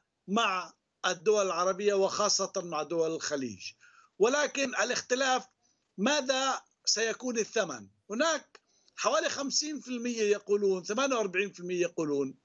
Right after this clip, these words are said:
أن الثمن سيكون بالعملة الفلسطينية. إذا ما تقدمنا في العلاقات مع الفلسطينيين وفي، يعني، آه، آه، في ال-، في العلاقات بمعنى التفاوض الإيجابي مع الفلسطينيين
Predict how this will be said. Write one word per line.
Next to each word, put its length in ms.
أن 120
الثمن 400
سيكون 800
بالعملة 420
الفلسطينية. 760
إذا 240
ما 120
تقدمنا 640
في 80
العلاقات 580
مع 120
الفلسطينيين 840
وفي، 580
يعني، 480
آه، 140
آه، 1400
في 80
ال-، 220
في 60
العلاقات 640
بمعنى 420
التفاوض 760
الإيجابي 800
مع 160
الفلسطينيين 920